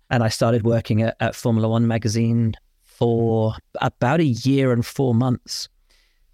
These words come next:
until just before the start of the two thousand and four F one season started,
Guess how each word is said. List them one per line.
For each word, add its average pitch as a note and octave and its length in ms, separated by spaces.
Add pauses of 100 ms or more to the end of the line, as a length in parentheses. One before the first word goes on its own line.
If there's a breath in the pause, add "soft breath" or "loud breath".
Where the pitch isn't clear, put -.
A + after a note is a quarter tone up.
until A2+ 760 (460)
just - 420
before A#2 260
the G2+ 80
start G#2+ 280
of - 20
the G#2+ 100
two A2 160
thousand G#2+ 300
and G2+ 100
four G#2+ 400 (240)
F A#2 180
one B2 180
season G2+ 360
started, - 640